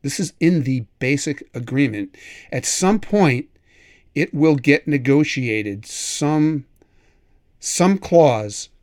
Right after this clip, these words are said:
some portion of that labor deal will deal with our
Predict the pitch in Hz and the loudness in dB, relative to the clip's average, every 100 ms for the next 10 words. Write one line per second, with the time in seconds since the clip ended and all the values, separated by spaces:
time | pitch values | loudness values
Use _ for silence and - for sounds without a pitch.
0 | _ _ _ - 160 175 - 180 170 - | _ _ _ -8 -6 -6 2 2 4 2
1 | 127 - - 113 107 120 143 135 139 131 | -2 -4 -10 -10 -4 -2 -2 0 0 0
2 | 110 107 104 101 - 131 139 117 143 156 | -4 -6 -6 -10 -6 0 0 2 6 6
3 | 135 120 110 - - 123 123 120 | 6 2 -8 -12 -4 0 0 -2